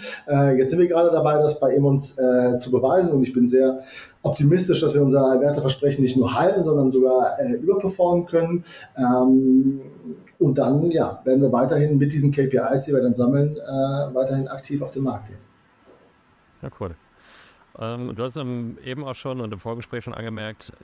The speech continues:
Speaker 2: Individu-, Individualisierung ist, äh, ein, ein großes Thema bei euch eigentlich. Ähm, also ein großer Teil Best Practice und dann aber eben auch, ähm, also
Speaker 1: Mhm.
Speaker 2: Best Practice, den ihr zur Verfügung stellt sozusagen, wie könnte der Prozess aussehen?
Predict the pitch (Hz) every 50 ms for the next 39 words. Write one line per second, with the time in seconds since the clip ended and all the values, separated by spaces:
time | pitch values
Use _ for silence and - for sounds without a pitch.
0 | - _ - 113 104 107 107 110 110 107 104 101 - - _ - 107 120 127 123
1 | 113 120 113 101 98 131 113 95 95 107 127 127 127 123 127 127 - 120 117 107
2 | - - - - - - 76 85 85 85 92 101 - - - - - 113 110 107
3 | 104 104 104 101 101 98 - - - 101 98 104 101 104 95 - - 110 107 98
4 | 92 85 76 78 80 - - - 87 87 92 85 71 - - _ _ _ _ _
5 | _ _ _ _ - 95 92 92 90 92 92 92 92 92 92 95 85 101 98 95
6 | 104 90 - 95 95 101 90 - 95 - - - 110 110 110 - 117 113 95 98
7 | 90 85 85 82 85 92 90 85 82 95 92 - 87 90 87 85 - - - -
8 | - - - - 95 90 87 87 85 87 87 85 82 - - - 143 139 - -
9 | - - 98 95 - - 92 - - - 85 85 78 82 101 90 - - 82 90
10 | 85 - 113 113 117 110 - - 101 95 - 110 87 - 98 92 92 90 90 92
11 | 95 90 - 107 98 90 92 90 85 - - - - 87 - 95 101 104 - -
12 | 98 92 104 104